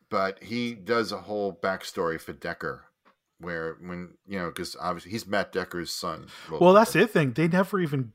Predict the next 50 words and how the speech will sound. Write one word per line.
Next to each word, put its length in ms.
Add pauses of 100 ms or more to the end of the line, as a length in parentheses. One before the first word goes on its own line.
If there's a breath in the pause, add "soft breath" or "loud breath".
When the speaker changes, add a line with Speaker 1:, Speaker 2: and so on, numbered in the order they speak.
(140)
Speaker 2:
give 200
that 180
a 40
line 720
Speaker 1:
It's 140
Speaker 2:
of, 40
Speaker 1:
not, 220
Speaker 2:
like, 100
Speaker 1:
but 140
it's 160
not 140
Speaker 2:
exposition. 200
Speaker 1:
important 220
in 80
the 80
movie, 280
though. 200
It 80
really 300
isn't 220
important. 300
Speaker 2:
But 120
they 140
should 280
have 120
just 300
to 160
fill 460
it 80
in 160
a 100
little. 320
You 60
could 160
give 120
this 160
little 200
exposition. 640
Oh, 140
Speaker 1:
But 100
Gene 200
Speaker 2:
yeah. 100
Speaker 1:
makes 320
it 80
very 260
clear 300
he's 200
Matt 240
Decker's 380
kid, 300